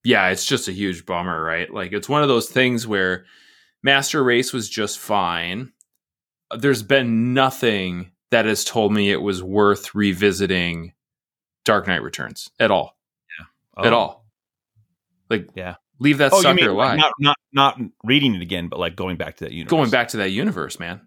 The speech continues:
Speaker 1: Yeah.
Speaker 2: Oh, 'cause they wanted to, dude, 'cause it was cash cows.
Speaker 1: Oh,
Speaker 2: Why?
Speaker 1: yeah. You mean you got, yeah,
Speaker 2: That was why.
Speaker 1: besides
Speaker 2: There was no reason, yeah.
Speaker 1: Totally. Besides the financials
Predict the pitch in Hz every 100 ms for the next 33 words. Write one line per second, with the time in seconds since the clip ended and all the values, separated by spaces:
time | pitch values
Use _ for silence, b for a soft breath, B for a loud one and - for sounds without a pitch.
0 | - 131 156 156 151 160 156 151 139 107
1 | 104 - 101 226 175 - 131 110 - _
2 | - - 151 190 - 95 82 80 - 156
3 | 113 101 82 120 180 180 175 180 185 156
4 | 110 120 131 - 107 156 151 156 135 143
5 | 135 131 98 - 117 117 98 82 73 85
6 | 73 62 - b b - 117 101 90 80
7 | - - 127 123 143 135 131 - 117 131
8 | 113 98 95 95 98 92 92